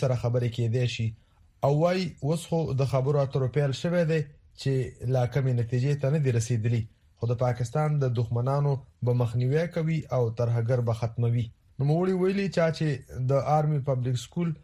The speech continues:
ماشومان شهیدان کړي، د هغوی کیس بدل دی. شیخ رشید پرون د خبرې اترې په کراچۍ کې په داسې حال کړي، چې دوه ورځې وړاندې د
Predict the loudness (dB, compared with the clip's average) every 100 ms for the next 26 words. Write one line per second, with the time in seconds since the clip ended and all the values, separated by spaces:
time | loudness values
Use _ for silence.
0 | _ -2 0 0 0 2 2 0 0 2
1 | 0 0 -2 -2 -2 -6 -6 -2 0 2
2 | 0 0 -2 0 -2 0 0 2 2 2
3 | 0 -2 _ -6 -2 0 0 0 -4 -2
4 | 0 0 2 4 4 2 0 0 0 -2
5 | -2 -2 0 2 2 0 -2 0 0 0
6 | 0 0 0 0 -2 -4 -2 -2 -2 0
7 | 0 2 0 0 0 0 0